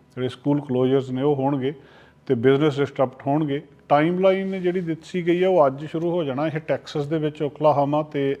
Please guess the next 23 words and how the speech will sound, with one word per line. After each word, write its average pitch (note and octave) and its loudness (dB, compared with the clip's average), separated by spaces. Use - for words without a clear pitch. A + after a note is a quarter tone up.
ਅਰਕਾਨਸਸ C3 -4
ਦੇ A#2 -8
ਵਿੱਚ। G#2+ -14
ਤੇ C3 -10
ਫਿਰ E3+ 4
ਇਹ, D3+ 2
ਅ, - -6
ਈਸਟ D#3 -2
ਵਾਲੇ D3 6
ਪਾਸੇ C#3 2
ਨੂੰ B2+ -2
ਜਾਂਦਾ B2 2
ਹੈ C3+ 4
ਵੀਕਐਂਡ B2 -4
ਦੇ B2+ -2
ਉੱਤੇ, C3+ -4
ਮਿਡ C3 -2
ਅਟਲਾਂਟਿਕ B2 -2
ਤੇ B2 -6
ਨਾਰਥ A#2+ -2
ਈਸਟ A#2 -6
ਦੇ C3 0
ਵਿੱਚ। B2 -6